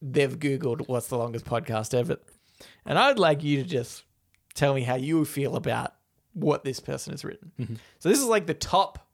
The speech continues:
Speaker 1: I think, hit on
Speaker 2: Yep.
Speaker 1: Google when you search this. "I was thrilled to host a thirty-six hour non-stop podcast on the twenty-first and twenty-second of April two thousand and sixteen.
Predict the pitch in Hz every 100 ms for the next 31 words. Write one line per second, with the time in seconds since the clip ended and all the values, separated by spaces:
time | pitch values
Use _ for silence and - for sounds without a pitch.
0 | - 143 - 139 127 - _ - 175 143
1 | - - 123 123 123 117 - - - -
2 | 131 - _ _ _ _ _ - - -
3 | - _ _ - - - - _ - -
4 | _ _ _ - - 277 269 233 - -
5 | 190 269 208 139 127 - - 127 156 151
6 | 143 - 185 202 208 - 214 - 175 160
7 | 165 156 147 165 214 226 - - 208 196
8 | - 156 143 - 135 127 - 135 127 -
9 | 170 190 - 156 - 139 110 143 143 -
10 | 135 135 - 147 131 139 - 147 143 123
11 | 131 123 135 - 139 120